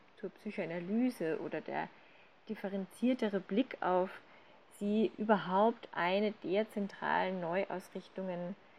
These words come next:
in Merleau-Pontys Spätwerk ist und auch ein ganz wesentlicher Teil seiner Aufforderung an die Phänomenologie, methodisch über ihren Horizont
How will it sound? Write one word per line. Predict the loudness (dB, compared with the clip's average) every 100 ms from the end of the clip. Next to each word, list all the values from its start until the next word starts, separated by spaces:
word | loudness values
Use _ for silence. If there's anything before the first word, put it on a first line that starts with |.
| -20 -16
in | -10 -8 -6
Merleau-Pontys | -6 -8 -8 -10 -8 -10 -10
Spätwerk | -18 -8 -4 -4 -4 -6 -4 -6 -10 -20 -20 -20 -20 -20 -18
ist | -16 -16 -18 -16
und | -10 -8 -8 -12 -20 -20 -20 -20 -6
auch | -2 -2 -4 -10
ein | -8 -2
ganz | -2 0
wesentlicher | 4 6 6 4 -2 -4
Teil | -2 0 4 4
seiner | 2 0 0
Aufforderung | 0 0 2 2 2 2 0
an | 0 -4
die | -4 -6
Phänomenologie, | -6 -6 -4 -6 -6 -8 -6 -2 2 0 -2 -20 -20 -20 -16 -10
methodisch | -8 -4 0 4 2 0
über | -4 -4
ihren | -2 -2 -2 -4
Horizont | -2 -2 -2 -6 -6